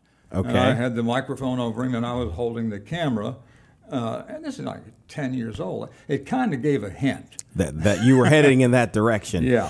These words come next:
Speaker 2: And that, that's kind of a f-, foreshadowing of a lot of what you did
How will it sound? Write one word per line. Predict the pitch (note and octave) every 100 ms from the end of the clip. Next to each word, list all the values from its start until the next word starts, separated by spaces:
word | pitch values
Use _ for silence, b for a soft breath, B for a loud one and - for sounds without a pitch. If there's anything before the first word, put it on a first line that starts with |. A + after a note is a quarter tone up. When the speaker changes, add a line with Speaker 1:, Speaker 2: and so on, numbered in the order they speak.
| -
Speaker 2:
And | C#3 E3
that, | F#3+ A#2
that's | E3+ F#3 -
kind | D3 D3
of | B2+ F#2+
a | G2 D2+ - _
f-, | F2+ - - -
foreshadowing | - - - D#3 D#3+ - - C#3+ C3 C3+ A#2+ G#2 F#2 G2
of | - G2 F#2 E2 -
a | G2
lot | F#2+ A2 G#2+
of | F#2
what | G#2+ G#2
you | G2
did | F2+ G#2+